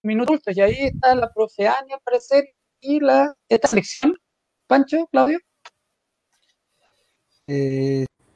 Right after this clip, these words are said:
Speaker 2: sí, la selección de Traiguén, eh, adultas, ¿verdad? Que aún no aparece la, la foto, <laughs> pero sí, es un cam-, un campeonato en Purén, ¿te acordás de ese campeonato, Pancha?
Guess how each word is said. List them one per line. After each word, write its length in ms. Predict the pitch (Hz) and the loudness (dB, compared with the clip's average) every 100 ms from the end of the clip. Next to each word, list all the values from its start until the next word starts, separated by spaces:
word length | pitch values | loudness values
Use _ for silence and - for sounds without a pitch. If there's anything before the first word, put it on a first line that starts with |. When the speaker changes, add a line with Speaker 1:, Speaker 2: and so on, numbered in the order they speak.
| _ - | _ -18
Speaker 2:
sí, 260 | - 190 - _ _ _ 104 | -8 -8 -8 _ _ _ -8
la 140 | 151 | -4
selección 560 | 147 151 147 - 180 180 | -4 -2 -4 -2 -4 -2
de 340 | 180 180 180 | -2 0 -2
Traiguén, 760 | 160 160 160 151 165 190 208 262 _ _ 185 | 0 0 2 2 2 0 0 -8 _ _ -12
eh, 160 | 160 | -2
adultas, 760 | 151 160 202 - 139 127 - - | 0 2 0 0 -2 -2 -12 -10
¿verdad? 300 | 156 156 185 | -4 0 0
Que 80 | 185 | 2
aún 140 | 175 | 0
no 60 | 175 | 2
aparece 340 | 185 185 - | 2 2 -2
la, 360 | 185 170 165 151 - | -4 -2 -4 -8 -12
la 100 | 147 | -8
foto, 280 | 185 180 - _ _ _ _ | -8 -8 -12 _ _ _ _
<laughs> 300 | 151 208 202 | -2 0 0
pero 1120 | - 156 170 165 160 160 160 151 151 147 143 - _ | 0 4 8 8 6 4 4 2 0 -2 -4 -10 _
sí, 340 | - 202 160 _ _ _ _ _ _ _ _ | -8 -6 -6 _ _ _ _ _ _ _ _
es 100 | 147 | -6
un 340 | 165 160 170 147 | -4 -4 -6 -10
cam-, 220 | 147 170 | -8 -6
un 160 | 165 151 | -8 -4
campeonato 380 | 143 165 160 | 0 2 2
en 60 | 170 | -2
Purén, 320 | - 160 185 | 0 2 2
¿te 60 | 175 | 2
acordás 200 | 156 160 | 2 2
de 60 | |
ese 180 | 190 202 | 2 -2
campeonato, 440 | 202 202 208 220 226 | -2 -6 -4 -2 0
Pancha? 440 | 247 254 254 | 0 2 -2